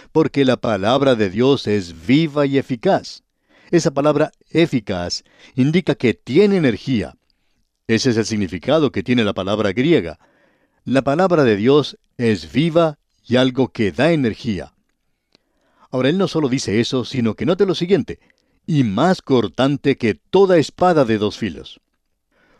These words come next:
Un profesor hablando a jóvenes predicadores les decía, "Recuerden, cuando ustedes prediquen la palabra de Dios, que es una espada muy afilada, pero es una espada de dos filos. Puede cortar hacia la congregación,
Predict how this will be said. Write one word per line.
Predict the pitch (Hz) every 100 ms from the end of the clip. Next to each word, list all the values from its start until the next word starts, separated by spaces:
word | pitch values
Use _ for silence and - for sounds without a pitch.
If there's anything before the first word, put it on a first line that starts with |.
| -
Un | 160
profesor | 131 98 - 113
hablando | 90 98 98 90
a |
jóvenes | - 107 98 92
predicadores | - 87 90 90 95 120 92
les | 95
decía, | 85 - 110 90 _ _ _ _ _
"Recuerden, | - 107 - 131 139 160 160 113
cuando | - 92 82
ustedes | 78 113 110
prediquen | - 92 117 160 139
la | 117
palabra | - 98 107
de | 92
Dios, | 87 95 139 - - _ _ _
que | - 98
es | 127 -
una | 110
espada | 90 - 120 110
muy | 90 82 170 175
afilada, | 143 151 143 92 67 _ _ _ _
pero | - 151
es | 180 -
una | 139
espada | - 156 147 131
de | 101
dos | 123 -
filos. | 185 180 78 - - _ _ _
Puede | - 107 104
cortar | 101 95 92 117 147
hacia | 143 -
la | 117
congregación, | 95 113 101 98 90 82 139 165